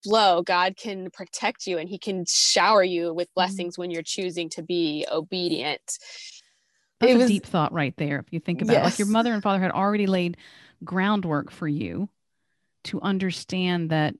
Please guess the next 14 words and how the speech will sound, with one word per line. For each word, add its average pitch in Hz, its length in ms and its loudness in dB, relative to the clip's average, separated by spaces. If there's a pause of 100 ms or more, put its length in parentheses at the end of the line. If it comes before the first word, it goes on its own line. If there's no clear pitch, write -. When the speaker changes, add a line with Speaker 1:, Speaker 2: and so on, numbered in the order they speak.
Speaker 2:
choosing 190 520 -2
obedience 160 840 0
over 170 360 -2
comfort, - 720 -6 (680)
or 165 140 -2
choosing 190 520 -2
to - 120 -4
serve 160 920 -2 (680)
over 170 340 0
keeping 170 400 -2
yourself 156 720 -2 (680)
focused 175 360 -2
on 180 340 0
self, - 460 -4